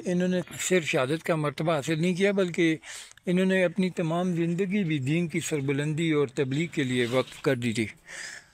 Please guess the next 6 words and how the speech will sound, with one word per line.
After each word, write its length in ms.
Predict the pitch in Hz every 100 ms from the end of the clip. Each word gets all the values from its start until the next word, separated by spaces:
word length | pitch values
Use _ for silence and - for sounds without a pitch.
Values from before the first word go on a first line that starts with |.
| -
वाह, 340 | 139 147 139 113
सुभान 440 | - 147 139 135
अल्लाह। 280 | 127 123 113 - - - _ _ _ - - _ _ _ -
आले 280 | 175 156 160
नबी 320 | 147 135 143
औलाद 340 | 139 127 123